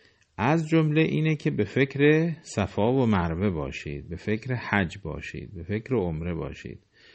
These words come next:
شما از مکه پا شدید اومدید مدینه، درست، از اونجا هجرت کردید، ناگزیر شدید فرار کنید از دست دشمن،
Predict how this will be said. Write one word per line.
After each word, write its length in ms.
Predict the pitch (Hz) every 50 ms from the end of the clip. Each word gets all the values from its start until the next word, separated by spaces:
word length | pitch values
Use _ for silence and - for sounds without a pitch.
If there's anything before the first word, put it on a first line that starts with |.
| - _ _ _
شما 260 | - - 107 117 135
از 200 | 143 131 113 110
مکه 340 | 104 104 101 98 - - 135
پا 180 | 135 143 143
شدید 360 | 139 - - 139 135 139 135 131
اومدید 360 | 117 107 101 104 127 139 127
مدینه، 640 | 113 98 92 87 90 90 90 95 117 135 120 90 76
درست، 600 | 82 87 92 110 120 110 82 69 - - - - _ _ _ _ _ _ _ _ _ _ _ _ _ _ _ _ _ -
از 100 | 90 90
اونجا 240 | 90 87 85 104 110
هجرت 520 | 104 101 90 80 95 95 117 131 131 -
کردید، 480 | - 107 90 85 82 82 80 73 80 90
ناگزیر 460 | 92 92 92 87 92 87 92 113 123
شدید 380 | 120 - - 113 123 127 123 -
فرار 420 | - - - 87 101 120 131 117
کنید 380 | - - 95 87 82 80 80 78
از 200 | 76 80 85 -
دست 320 | 69 76 - - - -
دشمن، 640 | 69 82 73 - - - 71 73 76 - 71 90